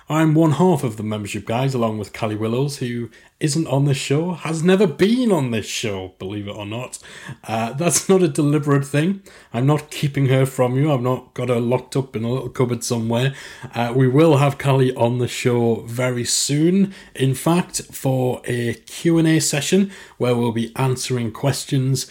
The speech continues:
from... Uh, the various communities, from our own members, from people in our Facebook and so on. So we'll be going through just a selection of random questions that we get about the topic of membership sites. So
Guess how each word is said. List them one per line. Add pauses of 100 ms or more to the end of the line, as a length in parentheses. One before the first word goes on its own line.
(200)
from...
Uh, (300)
the
various
communities, (120)
from
our
own
members,
from
people
in
our
Facebook
and
so
on. (680)
So
we'll
be
going
through (260)
just
a
selection
of
random
questions (300)
that
we
get
about
the
topic
of
membership
sites.
So